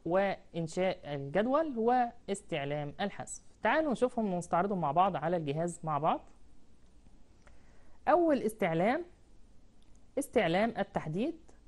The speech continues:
وهو الأكثر شيوعًا ويستخدم لعرض البيانات مي-، من جدول واحد أو أكثر لتحليلها أو تحديثها أو إجراء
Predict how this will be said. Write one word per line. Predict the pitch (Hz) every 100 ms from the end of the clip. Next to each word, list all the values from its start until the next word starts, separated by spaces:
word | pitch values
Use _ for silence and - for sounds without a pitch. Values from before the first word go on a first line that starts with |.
| - - - - - - - -
وهو | 175 277 320
الأكثر | 214 226 - 254
شيوعًا | - 185 226 247
ويستخدم | 277 214 208 214 208 202
لعرض | 165 160 202 190 - -
البيانات | 196 175 156 156 208 220
مي-، | 185 208 - -
من | 180 233 185
جدول | 196 190 156
واحد | 165 190 220
أو | - 175
أكثر | - 254 - - - - - - - -
لتحليلها | 202 294 285 220 247 208
أو | 208 220
تحديثها | 180 170 190 180
أو | 170 190
إجراء | 170 160 170 165